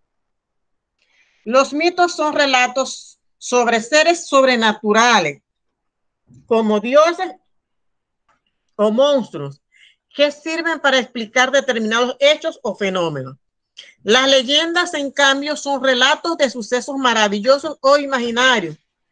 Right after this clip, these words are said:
encuadrados en ciertos momentos históricos.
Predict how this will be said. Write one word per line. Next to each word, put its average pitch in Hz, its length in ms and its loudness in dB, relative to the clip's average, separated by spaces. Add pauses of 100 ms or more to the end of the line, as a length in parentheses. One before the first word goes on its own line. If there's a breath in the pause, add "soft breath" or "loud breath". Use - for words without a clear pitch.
(480 soft breath)
encuadrados 240 880 2
en 247 220 -4
ciertos 330 680 -4
momentos 269 600 -4
históricos. 202 680 -2